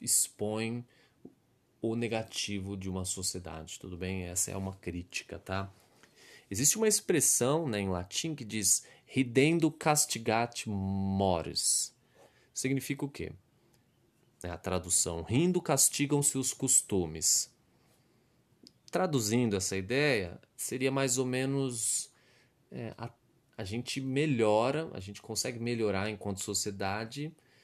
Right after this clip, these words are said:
dando risada dos nossos próprios defeitos, né? Então, quando, pensando isso aqui no, na,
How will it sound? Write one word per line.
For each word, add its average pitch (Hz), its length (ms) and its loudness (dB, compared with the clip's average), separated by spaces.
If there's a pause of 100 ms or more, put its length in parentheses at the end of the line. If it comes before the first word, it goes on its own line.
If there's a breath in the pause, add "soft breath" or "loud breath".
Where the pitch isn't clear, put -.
(260 soft breath)
dando 143 240 2
risada 117 560 0
dos 117 200 -6
nossos 107 320 -2
próprios 104 380 -4
defeitos, - 840 -8
né? 90 300 -10 (440 soft breath)
Então, 87 160 -10
quando, 95 600 -2
pensando 95 340 -4
isso 92 120 -6
aqui 92 180 -8
no, 90 220 -4
na, 87 280 -10